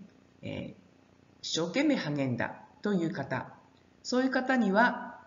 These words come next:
学校推薦型選抜を、えー、お勧めいたします。出願資格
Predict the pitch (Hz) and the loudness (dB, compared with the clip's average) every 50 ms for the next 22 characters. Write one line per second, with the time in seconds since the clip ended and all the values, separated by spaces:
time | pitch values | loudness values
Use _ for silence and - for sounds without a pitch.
0 | - - - 151 147 - - - 175 175 175 - - 180 165 - - 160 156 156 | -8 -4 -4 -4 -4 -4 -2 2 2 2 2 2 0 -2 0 0 -2 -2 0 0
1 | 151 151 156 156 151 - 160 151 147 139 131 127 - - 156 196 269 285 - - | -2 -2 -2 -2 -2 -2 -2 -2 -2 -2 -2 -4 -4 -4 0 2 2 2 0 -2
2 | - - - - - - 127 117 104 95 - - - - - 143 135 - 123 - | -8 -12 -16 -14 -10 -8 -6 -6 -6 -8 -12 -16 -16 -10 -8 -8 -6 -6 -6 -6
3 | 131 147 190 220 190 - - - - - 98 - - - - - - _ _ _ | -2 -2 -2 -2 -2 -2 -4 -4 -4 -4 -6 -8 -12 -14 -16 -18 -20 _ _ _
4 | _ _ _ - - - - - - - _ _ _ _ _ - - - - - | _ _ _ -20 -20 -20 -20 -20 -20 -20 _ _ _ _ _ -18 -16 -12 -2 4
5 | 262 262 262 254 254 262 - - - - 247 233 - - | 6 8 8 8 8 6 4 4 6 4 4 4 2 -4